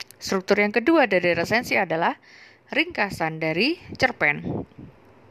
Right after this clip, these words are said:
Struktur ketiga, analisis terhadap unsur-unsur intrinsik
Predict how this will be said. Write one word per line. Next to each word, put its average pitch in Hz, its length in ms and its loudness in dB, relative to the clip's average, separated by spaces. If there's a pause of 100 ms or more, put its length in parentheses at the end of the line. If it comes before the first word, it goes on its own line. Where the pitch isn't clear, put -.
(560)
Struktur 233 400 2
ketiga, 190 560 2 (320)
analisis 247 720 -2 (240)
terhadap 196 640 0
unsur-unsur 240 640 0
intrinsik 180 560 0